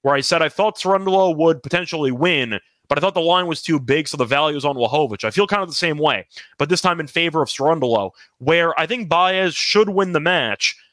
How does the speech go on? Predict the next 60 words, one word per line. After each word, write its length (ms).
but 160
this, 260
this 180
number's 280
too 160
big. 220
I 120
think 80
you 80
can 100
easily 320
find 280
a 40
better 200
price 380
in 220
play, 380
and 140
as 80
a 60
result, 360
I 60
do 120
think 180
minus 260
one 140
fifty-eight 580
is 100
a 140
nice 300
pass 440
for 120
this 180
game, 240
uh, 80
for 100
this 160
match, 280
I 40
mean. 160
I 80
would 180
lean 180
to 60
Cerundolo 600
based 240
on 80
the 120
actual 380
money 220
line 280
price. 500
I 80
am 80
gonna 140
lean 80
to 80
the 80
games, 260
though. 220